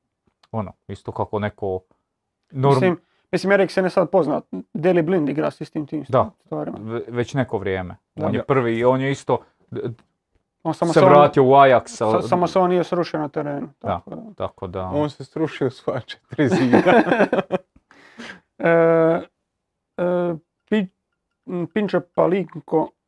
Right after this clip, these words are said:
Speaker 2: kaže, Francuzi su već prvi, da li je moguće da u sljedećoj uđu Mlohavo i to Tunižani, e,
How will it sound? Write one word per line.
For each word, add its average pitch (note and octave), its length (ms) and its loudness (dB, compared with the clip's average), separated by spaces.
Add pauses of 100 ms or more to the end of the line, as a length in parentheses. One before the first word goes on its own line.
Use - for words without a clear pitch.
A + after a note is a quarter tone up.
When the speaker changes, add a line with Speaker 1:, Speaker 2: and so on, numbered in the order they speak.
Speaker 2:
kaže, D3+ 460 0
Francuzi E3 400 -4
su F#3+ 60 -2
već F#3 140 -2
prvi, F#3+ 240 -2
da F#3 80 2
li F#3 60 0
je F3+ 60 0
moguće E3+ 340 -2
da E3 100 2
u D#3 60 0
sljedećoj D#3+ 600 -2
uđu D#3 260 -2
Mlohavo E3+ 600 0
i G3+ 120 -12
to F3+ 180 0
Tunižani, D#3+ 600 -2 (1500)
e, D#3+ 60 -4